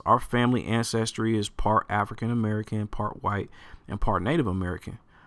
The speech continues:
Auntie Rosa considered herself black and was treated as black. We have a lot of work to do in this country regarding colorism, but whether you're light or dark,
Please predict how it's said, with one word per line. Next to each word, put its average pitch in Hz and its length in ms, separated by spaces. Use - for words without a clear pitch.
Auntie 117 280
Rosa 135 360
considered 107 380
herself 104 480
black 120 400
and 104 360
was 104 200
treated 151 420
as 80 120
black. - 280
We 147 120
have 190 140
a 107 60
lot 117 320
of 127 140
work 123 220
to 117 100
do 110 120
in 107 60
this 98 100
country 107 520
regarding 101 480
colorism, 98 600
but 110 100
whether 117 260
you're 107 180
light 107 380
or 151 240
dark, 107 420